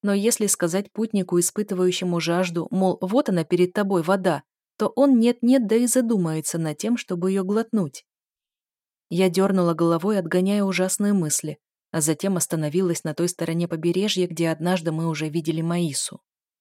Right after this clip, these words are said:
"И что вы планируете, Ваше Величество?" наконец спросил Инхват, осмотрев помещение с изрядной долей презрительности и скепсиса.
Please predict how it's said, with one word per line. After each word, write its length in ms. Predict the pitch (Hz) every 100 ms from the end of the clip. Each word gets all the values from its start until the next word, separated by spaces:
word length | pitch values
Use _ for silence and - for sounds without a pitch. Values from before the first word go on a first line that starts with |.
| _ _ _ _ _ _ -
"И 100 | 175
что 220 | - 226
вы 120 | 214
планируете, 800 | 208 208 233 214 156 143 - -
Ваше 320 | 165 170 -
Величество?" 680 | 170 190 190 160 - 143 143 _ _ _ -
наконец 520 | 151 151 151 175 -
спросил 420 | - 156 - 180 -
Инхват, 480 | 202 - 165 135 _
осмотрев 560 | - 147 151 139 165 156
помещение 640 | 147 147 143 - 202 151
с 140 | 135 160
изрядной 440 | 147 175 202 180
долей 300 | 156 170 185
презрительности 840 | 170 160 147 156 196 190 180 175 190
и 100 | 196
скепсиса. 720 | - - 190 - - - -